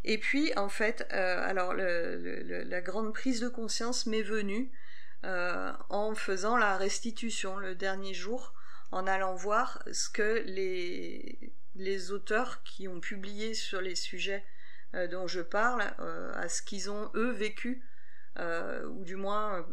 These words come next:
trouvé intéressant de partager sur cette huile. Et, euh, et là, en fait, les liens se sont faits parce que, au final,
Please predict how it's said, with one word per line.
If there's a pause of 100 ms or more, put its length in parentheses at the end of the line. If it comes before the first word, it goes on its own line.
(1120)
trouvé
intéressant
de
partager
sur
cette
huile. (160)
Et, (800)
euh, (2000)
et
là,
en
fait,
les
liens
se
sont
faits
parce
que,
au
final,